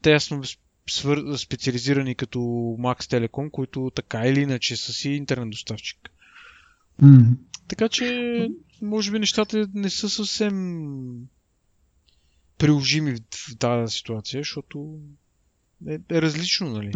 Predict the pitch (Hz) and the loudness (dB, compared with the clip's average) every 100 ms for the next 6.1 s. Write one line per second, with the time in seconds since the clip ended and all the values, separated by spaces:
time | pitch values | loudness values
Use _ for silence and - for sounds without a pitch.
0 | 127 117 131 - 147 139 170 202 196 170 | 0 4 4 8 6 8 8 8 8 8
1 | 190 185 - 196 202 175 147 - 185 170 | 6 6 8 10 10 8 4 8 10 12
2 | 165 165 147 147 156 175 175 170 175 160 | 10 10 8 10 10 12 10 10 10 12
3 | 165 165 - - - 165 139 165 160 147 | 12 8 4 4 6 6 6 10 10 10
4 | 135 156 147 - 131 - 139 131 139 127 | 10 8 8 6 -2 0 4 8 10 10
5 | 139 139 143 127 135 143 131 123 120 120 | 10 8 4 6 6 6 6 6 8 8